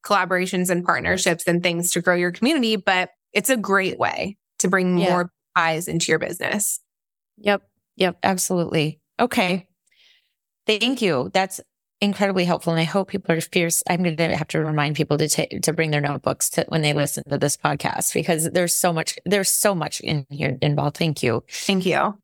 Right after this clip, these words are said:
Speaker 2: One thing, okay, pivoting over to someone that's like, "Yeah, I, I don't think I wanna start a community, but I wanna go find a, a couple of more, couple more groups to help me, like,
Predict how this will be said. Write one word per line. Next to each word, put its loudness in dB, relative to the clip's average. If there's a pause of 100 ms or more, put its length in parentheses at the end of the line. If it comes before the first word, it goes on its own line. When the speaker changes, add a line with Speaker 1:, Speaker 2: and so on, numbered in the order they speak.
(800)
Speaker 2:
One -2
thing, -2
okay, -2
pivoting 0
over 2
to 0
someone 0 (480)
that's -2
like, -6
"Yeah, 0
I, 0 (440)
I 0
don't -14
think 0
I 2
wanna -4
start 0
a -2
community, 0 (240)
but 4
I 2
wanna 0
go 2
find -2
a, 0 (180)
a -2
couple -2
of -2
more, 0 (160)
couple -2
more 2
groups 0
to 2
help -2
me, 2
like, 0